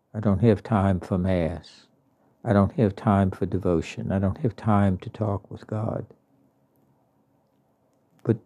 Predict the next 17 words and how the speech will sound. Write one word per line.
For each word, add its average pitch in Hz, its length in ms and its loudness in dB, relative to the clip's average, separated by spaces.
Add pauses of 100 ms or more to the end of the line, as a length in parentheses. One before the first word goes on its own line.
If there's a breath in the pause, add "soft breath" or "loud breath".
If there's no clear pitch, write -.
that - 220 4
time 104 680 4
will 98 100 0
become 101 380 0
eternity. 107 720 2 (1800)
And 120 140 2
do 123 60 6
you 107 200 4
want 110 180 2
to 107 60 4
spend 110 400 0
your 104 200 0
eternity 110 760 2 (460)
surrounded 104 680 0
by 95 160 2
your 90 200 0
things? 113 680 0